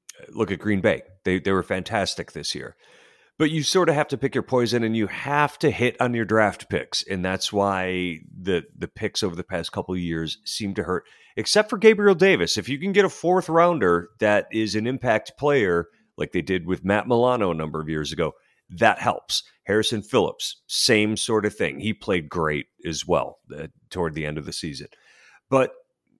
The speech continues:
you know, when, when it comes to roster construction,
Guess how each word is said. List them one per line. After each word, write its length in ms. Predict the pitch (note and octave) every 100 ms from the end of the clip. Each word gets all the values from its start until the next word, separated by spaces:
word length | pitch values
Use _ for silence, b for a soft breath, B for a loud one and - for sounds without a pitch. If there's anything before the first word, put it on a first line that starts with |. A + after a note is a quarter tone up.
| _ -
you 140 | D#3
know, 180 | C3+ -
when, 420 | D3+ D3+ D3+ D#3+ - _ _ _
when 220 | B2+ C3+
it 100 | C#3
comes 380 | - C#3 E3+ -
to 100 | E3+
roster 440 | E3 D#3+ D#3+ -
construction, 920 | C3+ A2+ - A2+ G2+ - G#2+ G2 F#2+